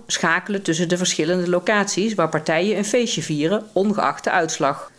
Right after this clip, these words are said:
Oh nee, die feestjes zullen dit jaar vast niet doorgaan. Geen polonaises of lijsttrekkers die toegejuicht en op de schouders geslagen worden. Maar toespraken met altijd een positieve toon, al is het maar uit respect voor de kiezer die heeft gesproken,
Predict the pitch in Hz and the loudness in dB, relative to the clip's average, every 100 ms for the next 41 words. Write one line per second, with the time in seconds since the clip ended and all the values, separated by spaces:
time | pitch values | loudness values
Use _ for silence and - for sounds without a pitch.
0 | - - - - - 254 226 143 143 - | -20 -20 -20 -4 -2 0 0 0 -4 -2
1 | 190 196 196 214 196 196 196 196 190 - | 0 0 0 0 2 0 0 0 0 0
2 | 233 240 220 233 208 143 131 135 127 - | -2 0 0 2 2 0 -2 -4 -12 -20
3 | _ _ - - - - 214 240 180 147 | _ _ -20 -20 -10 0 0 2 0 2
4 | 160 180 208 220 170 - 170 190 196 - | 2 2 2 0 0 0 0 0 -2 -2
5 | 190 208 - - 160 240 202 190 180 196 | 0 -2 -4 -4 0 2 2 4 4 2
6 | 202 - 190 196 202 220 240 196 151 - | -2 -4 -2 -2 -2 0 2 2 0 -4
7 | - 151 143 151 143 135 135 - - - | 0 0 0 0 0 0 -4 -12 -20 -20
8 | - - - - 143 143 269 277 - 170 | -20 -20 -20 -2 0 2 2 0 0 0
9 | 170 214 247 160 - 208 190 160 156 220 | 0 0 0 0 2 2 0 0 2 2
10 | 208 175 240 185 156 160 190 285 - - | 2 0 0 0 0 2 2 -2 -6 -20
11 | - - - 220 214 170 147 151 - - | -4 -2 2 2 0 0 0 0 -4 -2
12 | 156 151 143 220 214 - 160 151 135 - | -2 -2 -2 0 -2 -6 -4 -4 0 0
13 | 254 254 247 170 165 151 - - 160 156 | 2 0 0 0 0 0 -6 -2 2 2
14 | 170 269 | 0 -4